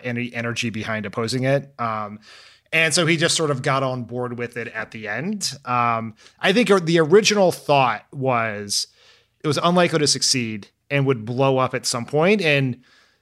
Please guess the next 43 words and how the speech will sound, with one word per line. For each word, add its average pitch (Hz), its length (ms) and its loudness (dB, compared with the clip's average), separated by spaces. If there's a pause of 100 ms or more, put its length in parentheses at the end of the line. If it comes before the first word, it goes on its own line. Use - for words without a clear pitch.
if - 100 -6
it 147 80 -2
blew 151 160 2
up, 185 140 4
he 151 80 0
could 139 120 2
blame 127 220 -2
Biden 190 500 2
and 139 140 2
he 139 80 0
would 127 80 -4
just 120 240 -6
eat 165 160 0
up 143 160 0
clock. 110 400 -8
Like, 127 140 -2
that's 147 180 2
his 143 140 -2
main 135 180 2
goal, 107 240 -4
is 104 140 -10
make 127 160 -2
things 123 200 -4
as 117 120 -6
slow 139 320 2
as 131 80 0
possible 117 540 -4
so 123 140 -6
Biden 110 280 -8
can 117 160 -10
confirm 120 420 -8
as 107 80 -12
few 113 180 -10
judges 143 380 0
as 127 80 -2
possible, 123 560 -2
pass 113 260 -6
as 107 120 -14
few 110 160 -12
laws 147 280 2
as 139 80 -4
possible, 120 540 -2
make 117 340 -6